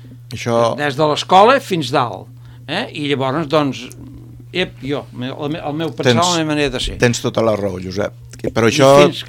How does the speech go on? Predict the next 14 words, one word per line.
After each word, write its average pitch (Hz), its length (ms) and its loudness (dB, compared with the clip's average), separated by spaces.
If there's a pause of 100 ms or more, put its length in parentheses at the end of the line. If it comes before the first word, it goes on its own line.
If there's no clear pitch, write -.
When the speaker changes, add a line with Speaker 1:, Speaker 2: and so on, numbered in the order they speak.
(120)
Speaker 2:
i 165 400 -6
si 185 160 -2
no 180 80 0
es - 160 -4
pot 190 160 4
lograr 165 320 -2
això... 180 300 0 (400)
Per 160 180 -4
mi 180 160 0
sempre 175 320 -4
estarem 170 300 0
Speaker 1:
Tens - 240 0
Speaker 2:
pendents 165 420 2
de, 185 140 2